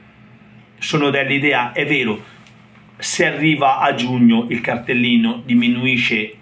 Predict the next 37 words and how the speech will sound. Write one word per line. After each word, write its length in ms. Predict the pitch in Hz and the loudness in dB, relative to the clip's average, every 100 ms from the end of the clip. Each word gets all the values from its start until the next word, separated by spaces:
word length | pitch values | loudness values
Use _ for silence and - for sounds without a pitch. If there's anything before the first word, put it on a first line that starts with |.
| - - - | -20 -20 -10
visibilmente, 1120 | 117 123 113 120 117 110 117 113 104 98 101 | -6 -4 0 0 2 4 4 2 -4 -10 -12
quaranta 500 | - 127 127 120 123 | -4 -2 0 -2 -4
milioni, 640 | 123 135 120 120 117 107 - - - | -4 -2 0 2 2 0 -4 -18 -6
perché 640 | 160 - 131 120 - - - | -4 -4 -4 -4 -6 -16 -6
l'anno 340 | 151 156 156 | -4 -2 -2
prossimo 560 | 156 139 131 - 147 135 | -2 -2 -2 -2 0 0
poi 180 | 160 139 | 0 -2
sarà 260 | 151 139 | -2 -2
in 60 | 135 | -2
scadenza, 680 | - 139 143 143 120 117 120 | -2 -4 -2 -2 -2 -6 -8
quindi 180 | 135 | -4
non 220 | 135 135 120 | -4 -4 -2
possono 500 | 143 127 - 123 120 | 0 0 -4 -4 -4
pretendere 540 | 127 117 127 123 120 | -4 -4 -2 0 -2
settanta, 520 | - 127 131 131 117 | -4 -8 -4 -2 -2
ottanta 400 | 120 139 123 120 | -4 -4 -4 -2
milioni, 420 | 135 135 139 117 | -4 -4 0 0
se 160 | 113 151 | 0 -2
no, 240 | 147 120 - - - | -2 -4 -8 -18 -12
se 180 | - 170 | -4 -2
non 160 | 160 | 0
lo 100 | 147 | 0
compra 340 | 147 160 123 135 | 0 0 0 0
nessuno, 440 | 170 165 156 143 | -2 0 0 0
David 400 | 135 151 135 113 - - - | 0 0 -2 -4 -8 -16 -12
fa 240 | - 156 | -2 0
un 180 | 170 160 | 2 2
altro 360 | 180 135 165 175 | 2 0 0 0
annetto 640 | 180 156 139 120 123 - - | 0 -2 -2 -2 -2 -2 -6
e 120 | - | -2
poi 220 | 196 175 | 0 0
se 160 | 165 160 | 0 0
ne 140 | 156 | 0
va 180 | 160 180 | 0 2
via 220 | 185 185 | 4 2
a 100 | 160 | 0
zero 440 | 139 156 143 127 | -2 0 0 -2